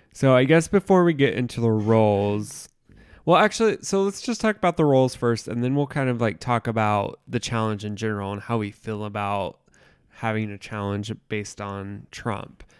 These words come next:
So let's, I guess first, let's just talk about the roles and who Scarlett assigned. Like, do you think, like, do you agree with what was assigned? Like, do you have any issues with that? Um,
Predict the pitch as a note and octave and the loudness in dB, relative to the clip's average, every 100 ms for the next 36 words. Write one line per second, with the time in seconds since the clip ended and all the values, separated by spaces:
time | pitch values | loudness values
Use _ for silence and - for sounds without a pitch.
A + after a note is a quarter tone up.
0 | _ _ _ _ - - C3 A#2+ A2 C3+ | _ _ _ _ -20 -6 0 0 0 -2
1 | C3+ - - C3 C3 - - B2+ A#2 - | -2 -10 -4 0 0 0 0 0 0 -2
2 | B2+ - C#3+ D3+ C3 B2 A2+ G#2+ G2+ - | -4 -4 -6 -4 -2 -2 0 0 0 -4
3 | - _ _ _ _ _ _ _ - A#2+ | -10 _ _ _ _ _ _ _ -14 0
4 | B2 A#2 A#2+ A#2 A#2+ B2 C3 C3+ C3 - | 2 4 4 6 6 6 4 0 -4 -12
5 | - - A#2+ A2+ G#2+ G#2+ G#2+ G#2 - - | -20 -6 -2 0 0 0 -2 -6 -12 -4
6 | C3 A#2 B2 A2 A2 G#2+ A#2 G#2+ G#2 G#2+ | -2 0 -4 -4 -6 -6 -4 -2 -2 -4
7 | G2 A2 A2 G#2+ A2+ A2 - - _ _ | -6 -6 -8 -4 -4 -4 -8 -20 _ _
8 | _ _ _ - A2+ G#2 A#2+ A#2 G#2 A#2 | _ _ _ -8 -6 0 2 2 0 -6
9 | A2+ A2 A2+ A#2 - B2 G2 A2 A2+ G#2+ | -6 -4 -4 -6 -6 -6 -6 -8 -12 -10
10 | A#2 A2 G#2+ G#2+ G#2+ G#2 G2+ - - G#2 | -8 -6 -4 -4 -4 -6 -10 -14 -12 -10
11 | G2 G2 F#2+ C#3 C3 D#3 C#3 D3 C#3 C#3+ | -10 -12 -10 -8 -8 -10 -10 -14 -12 -10
12 | C#3 C3+ - _ _ _ _ _ - A#2 | -10 -12 -16 _ _ _ _ _ -14 -12
13 | A2 G#2+ G#2 G#2+ | -10 -12 -14 -18